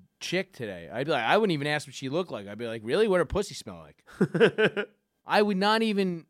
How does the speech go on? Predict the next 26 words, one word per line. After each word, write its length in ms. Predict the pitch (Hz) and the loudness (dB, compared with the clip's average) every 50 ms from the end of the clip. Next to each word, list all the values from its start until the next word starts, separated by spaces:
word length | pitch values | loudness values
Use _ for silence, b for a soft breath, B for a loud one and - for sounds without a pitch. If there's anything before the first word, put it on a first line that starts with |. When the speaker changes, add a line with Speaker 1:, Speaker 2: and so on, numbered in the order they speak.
| _ _ | _ _
Speaker 1:
wanna 480 | 127 127 123 147 165 175 175 175 165 | -10 -4 2 4 4 4 4 2 0
know 360 | 160 151 151 147 147 143 139 139 | 0 0 0 2 2 2 0 0
what 200 | 135 139 131 - | 0 -2 -4 -6
she 160 | - 127 117 | -10 -14 -12
looked 240 | 107 104 95 _ - | -14 -14 -16 _ -20
like. 240 | 135 139 - _ _ _ _ _ _ _ - | -20 -20 -20 _ _ _ _ _ _ _ -2
Speaker 2:
Really? 340 | 120 127 131 120 101 - - - | 2 2 2 2 2 -2 -6 -6
Speaker 1:
I'd 140 | 131 135 131 | -6 -4 -2
be 60 | 147 | -2
like, 180 | 139 135 107 | -4 -2 -2
"Yeah? 320 | 143 165 196 240 269 285 220 - _ _ _ _ _ _ _ _ _ _ _ _ _ _ _ _ _ _ _ _ _ _ - 113 - | 0 2 4 4 2 2 0 -6 _ _ _ _ _ _ _ _ _ _ _ _ _ _ _ _ _ _ _ _ _ _ -20 -8 -2
Can 100 | 143 151 | 0 2
I 80 | 160 | 4
get 120 | 170 175 160 | 4 4 2
a 40 | - | 2
piece 280 | - 170 214 190 - | 0 -2 -2 0 2
of 40 | 262 | 4
that?" 120 | 254 240 | 4 4
If 80 | 180 - | 2 0
she 140 | - 160 143 | -6 -6 -2
goes, 240 | 147 170 160 135 113 | 2 2 2 2 0
"No," 320 | 135 147 151 180 208 233 | -2 0 2 2 4 4
I 100 | 233 214 | 2 2
go, 160 | 190 175 175 170 | 0 0 0 2
"All 160 | 185 233 254 | 4 4 4
right. 240 | 214 190 214 240 | 4 2 0 -2